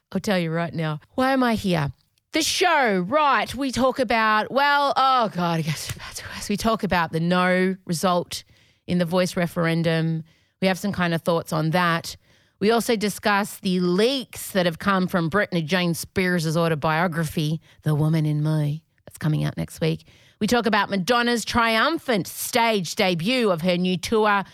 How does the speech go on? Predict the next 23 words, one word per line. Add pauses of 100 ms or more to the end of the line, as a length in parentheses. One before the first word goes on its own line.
(240)
We
get
to
the
Taylor
Swift
movie. (300)
And
we
also
talk
about
a
very
interesting
play
I
went
to
see (760)
that
involved, (1080)
hmm,